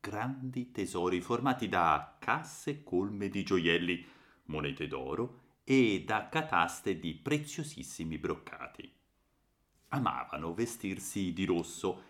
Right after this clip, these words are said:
e ornarsi di pesanti collane d'oro.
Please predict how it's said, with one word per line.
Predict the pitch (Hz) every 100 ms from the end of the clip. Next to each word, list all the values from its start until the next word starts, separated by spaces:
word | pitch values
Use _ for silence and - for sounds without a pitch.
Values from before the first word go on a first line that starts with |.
| _
e | - 127
ornarsi | 113 139 143 104 78 - - 98 90
di | 104
pesanti | 98 127 87 85 87 - 101
collane | - 90 73 67 69
d'oro. | 69 60 - -